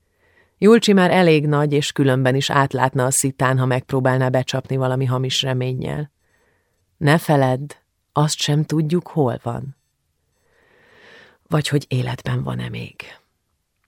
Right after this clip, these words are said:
„És ki fogja most vezetni a ruszkikat?”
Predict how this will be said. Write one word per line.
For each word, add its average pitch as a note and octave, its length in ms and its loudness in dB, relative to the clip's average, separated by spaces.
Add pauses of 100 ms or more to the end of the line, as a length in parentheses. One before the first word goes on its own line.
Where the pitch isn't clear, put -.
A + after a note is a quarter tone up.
(560)
„És A#3 240 6
ki - 140 4
fogja G3 300 6
most F3+ 200 4
vezetni F3 440 4
a E3 80 6
ruszkikat?” - 800 -2